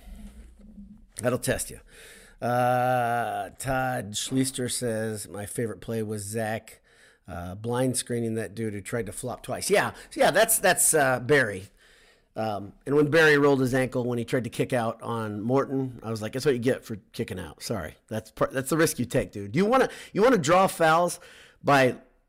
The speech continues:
sacrificing your landing feet? Okay. All right." And then the next play later, Zach sets a mother screen. I don't know if you guys are old enough to remember Steve Scheffler setting screens at midcourt, or even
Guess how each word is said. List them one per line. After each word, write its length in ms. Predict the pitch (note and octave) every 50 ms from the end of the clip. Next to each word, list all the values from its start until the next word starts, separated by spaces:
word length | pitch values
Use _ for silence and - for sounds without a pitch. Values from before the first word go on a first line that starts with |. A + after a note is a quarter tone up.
| _ _ _ _ _
sacrificing 760 | - - - D#3+ E3 - E3+ - - E3 D#3+ - D#3 D3+ C#3
your 120 | C3 B2+
landing 360 | B2 B2 B2+ C3+ C#3+ D3+ D3+
feet? 320 | C3 - D#3 D3+ D3+ D3 - -
Okay. 400 | B2+ C3+ - - F3 D#3 C#3 - _ _ _ _ _ _
All 140 | A2 A2+
right." 240 | C3 D#3 D#3 A#2+ - _
And 100 | - B2
then 100 | C3 C3+
the 60 | C3+ C#3
next 300 | C3 C3 C3+ C3 C3+ -
play 240 | - D3 C#3 B2+
later, 420 | A#2+ B2 B2 A#2+ A#2 A#2 A#2+ A#2 _ _
Zach 340 | - B2 A#2+ C3+ C3 C3+ C3 -
sets 260 | - - C3 A2 -
a 40 | B2
mother 460 | A#2+ B2 B2 B2+ C3 B2+ A#2+ B2+ A#2
screen. 440 | - - - C3 B2 A#2+ A#2 G2+ - - - - - -
I 80 | -
don't 60 | G#3+ C4
know 100 | C4 F#3+
if 60 | F3+
you 80 | A#3+
guys 180 | C4 C#4 A#3 F3+
are 80 | F3 -
old 200 | E3 E3+ F3 F3
enough 180 | F3 F3 D3+ -
to 100 | - D3
remember 400 | C#3+ C3+ C#3 C#3 C3 B2 B2 A#2+
Steve 320 | - - - E3 E3+ D3
Scheffler 500 | - - - - A#2+ A#2 - A2 F#2+ E2 - - - - - - _
setting 320 | - - D3+ C3+ C3 C3 A#2+
screens 440 | - - - C#3 C3 B2 A#2+ A2
at 80 | A2 -
midcourt, 500 | A#2+ A#2+ A#2 G#2+ G2+ - A#2 A#2 A2 - - -
or 160 | C#3 D3 C#3+
even 260 | F3+ F#3 F#3+ F3 D#3+